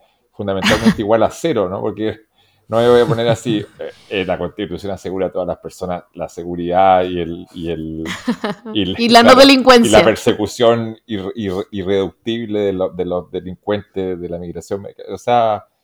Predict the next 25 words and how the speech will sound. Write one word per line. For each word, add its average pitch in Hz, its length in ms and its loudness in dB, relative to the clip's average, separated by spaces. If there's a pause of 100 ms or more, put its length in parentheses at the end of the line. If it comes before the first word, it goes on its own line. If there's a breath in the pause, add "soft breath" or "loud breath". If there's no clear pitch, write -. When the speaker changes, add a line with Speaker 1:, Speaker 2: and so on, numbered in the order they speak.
(240)
Speaker 1:
No, 120 440 -4 (260)
no, 113 260 -2
no 120 80 0
va 123 60 4
a 127 60 4
haber 135 120 0
ninguna, 127 680 -4
no 113 100 -8
va 117 60 -2
a 117 40 -2
haber 120 140 -4
ninguna, 123 720 -8
ningún 107 320 -14
resultado 120 480 -6
práctico 120 340 -6
en 113 60 -10
específico 117 500 -14
más 110 120 -6
allá 110 240 -4
de 110 120 -14
este 104 180 -14
relato 113 520 -4
y 113 60 -12
este 110 180 -14
discurso, 117 640 -8